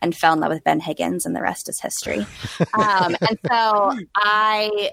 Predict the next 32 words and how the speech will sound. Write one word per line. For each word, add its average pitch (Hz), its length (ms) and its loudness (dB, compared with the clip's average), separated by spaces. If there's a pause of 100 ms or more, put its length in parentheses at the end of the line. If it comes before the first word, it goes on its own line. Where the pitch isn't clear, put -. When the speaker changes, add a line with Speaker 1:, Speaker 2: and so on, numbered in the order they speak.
(120)
Speaker 1:
like, 185 180 0
started 208 360 2
her 202 140 -2
season 185 760 -4 (600)
from 202 180 2
the 185 60 -2
very 185 220 2
beginning 180 480 2
and 165 160 0
saw, 165 480 4
like, 160 220 -8
the 160 80 -10
two - 220 -10
bachelorettes 208 640 0
and 185 80 2
all 165 180 4
that, 185 200 4
and 170 100 0
I 170 40 2
hadn't 165 280 0
seen 170 180 -2
all 160 80 0
that 156 180 -2
before, 160 380 -4
so - 160 -6
that 165 180 4
was 180 100 0
very 165 200 2
interesting 160 520 -6
to 165 80 -6
see, 151 380 -2
and 160 180 0